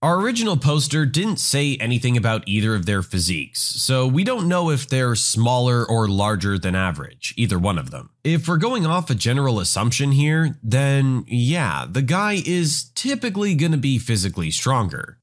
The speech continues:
And of course, in situations like this, he's gonna be holding back. He's just playing around, and of course, he doesn't wanna hurt you. He's never gonna use his full strength.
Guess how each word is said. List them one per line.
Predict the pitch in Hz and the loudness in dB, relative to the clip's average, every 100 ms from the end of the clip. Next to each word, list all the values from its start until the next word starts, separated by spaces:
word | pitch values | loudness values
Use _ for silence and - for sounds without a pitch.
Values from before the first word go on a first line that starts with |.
| - | -2
And | 147 143 | 0 0
of | 127 135 | 0 -2
course, | - 170 185 160 | -2 0 0 0
in | 143 | 2
situations | 127 131 120 110 113 123 117 90 | 2 2 0 0 0 0 0 0
like | 92 78 | -2 -2
this, | 98 120 95 - | 0 0 0 0
he's | 104 123 113 | 0 2 0
gonna | 117 165 | 0 0
be | 151 127 | 2 0
holding | 104 135 127 123 | 0 0 2 2
back. | 90 131 80 57 - _ | 0 -2 -4 -8 -16 _
He's | 156 190 147 | 0 2 2
just | 139 151 - | 0 -2 -2
playing | - 113 113 98 | -2 0 0 0
around, | 82 101 123 101 117 101 | 0 0 0 0 0 0
and | 110 117 | 0 0
of | - 120 | 0 -4
course, | - 170 170 - | -2 0 0 2
he | 143 | 0
doesn't | 120 120 156 120 | 2 2 2 2
wanna | 139 110 | 0 0
hurt | - 147 165 | -2 -4 -4
you. | 76 64 - _ | -8 -10 -14 _
He's | 139 147 120 | 2 2 4
never | 208 190 | 2 2
gonna | 160 143 | 2 2
use | 92 127 151 95 | 2 2 2 0
his | 110 - | 0 -2
full | - 120 123 107 | -4 2 2 2
strength. | - - 143 73 - - | 0 -2 -2 -4 -12 -20